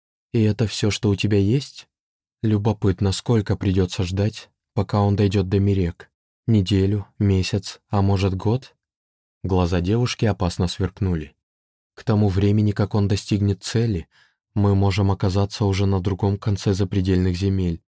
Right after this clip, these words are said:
а Фейр будет давным-давно мёртв». Она отвернулась с явным намерением уйти. «Твой план лишь предлог, и только».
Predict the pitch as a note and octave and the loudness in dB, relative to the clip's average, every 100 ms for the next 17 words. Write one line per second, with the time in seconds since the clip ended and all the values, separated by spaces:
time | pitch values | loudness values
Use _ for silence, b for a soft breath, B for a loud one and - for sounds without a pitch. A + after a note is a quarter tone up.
0 | _ _ G#2+ F#2+ - A2+ B2 G2+ G2+ G2 | _ _ -4 -2 0 0 0 0 2 2
1 | F#2+ F#2+ G2+ A#2+ A2+ G2+ G2+ G2 F#2 F#2+ | 2 2 2 2 0 0 0 0 0 -4
2 | - - _ _ _ _ _ _ _ _ | -10 -20 _ _ _ _ _ _ _ _
3 | F2+ F#2+ A2+ G#2+ F#2+ F2 G2+ A2+ G2+ - | -2 0 0 0 0 0 0 0 -2 -2
4 | F2+ G#2 A#2+ A#2+ A2+ F#2 F2+ F2+ F#2 F#2 | 0 0 0 0 2 2 0 0 0 0
5 | F2+ - D2+ C2 _ _ _ _ _ - | -2 -6 -12 -12 _ _ _ _ _ -8
6 | A2 G#2 F#2+ G2 G#2+ A#2+ A#2 - - A2 | 0 0 2 0 2 2 0 -2 -2 -2
7 | F#2+ F2+ F2 - _ B2 - F#2 F2 - | 0 -2 -4 -12 _ -6 -2 -2 -2 -4
8 | F2+ | -10